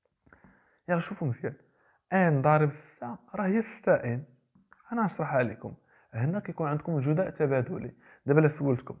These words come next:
يلا قلت لكم ثلاثة في ربعة، ثلاثة في ربعة هي اثناش. ها هي، هي اثناش. ولا قلت لكم أربعة في ثلاثة، شحال؟ هي اثناش.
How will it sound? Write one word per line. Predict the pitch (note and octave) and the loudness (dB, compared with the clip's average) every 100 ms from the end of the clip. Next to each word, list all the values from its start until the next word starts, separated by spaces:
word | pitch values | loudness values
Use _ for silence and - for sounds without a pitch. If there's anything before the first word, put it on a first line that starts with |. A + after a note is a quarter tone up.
| _ | _
يلا | A#2+ A2+ | 0 2
قلت | A2 B2+ C#3 | 2 -2 -2
لكم | C#3+ B2+ | -4 -2
ثلاثة | C#3 C3 E3 | 2 4 2
في | D#3+ - | -2 -4
ربعة، | E3+ A2+ - _ _ _ _ _ _ _ _ _ _ _ - | -4 -8 -16 _ _ _ _ _ _ _ _ _ _ _ -6
ثلاثة | A2 A2 | -4 -4
في | A#2+ B2 | -2 0
ربعة | A#2+ D3 A3 - _ - | 0 -2 -2 -6 _ -10
هي | C3 G#3+ | -2 -2
اثناش. | A3 C3+ C3 C3 - _ _ _ _ _ _ _ _ _ _ | -2 0 0 -2 -10 _ _ _ _ _ _ _ _ _ _
ها | A#2 A2+ G2+ | -2 -2 -2
هي، | - _ _ _ _ _ _ | -12 _ _ _ _ _ _
هي | A#2 D#3 | -2 0
اثناش. | D#3+ E3+ E2+ - _ _ _ _ | 0 -10 -12 -20 _ _ _ _
ولا | A#2 C3+ | 6 6
قلت | C3+ C3 C#3 | 6 2 -4
لكم | C3+ | 0
أربعة | C3+ B2+ C3+ D#3 | 2 2 2 0
في | - | -2
ثلاثة، | A#2+ - - - _ _ _ _ _ _ | -10 -10 -16 -20 _ _ _ _ _ _
شحال؟ | - - F#3+ B3+ - _ _ - | -8 0 0 0 -12 _ _ -2
هي | A#3 | 0
اثناش. | B3+ C3 B2+ C3 | 0 0 2 2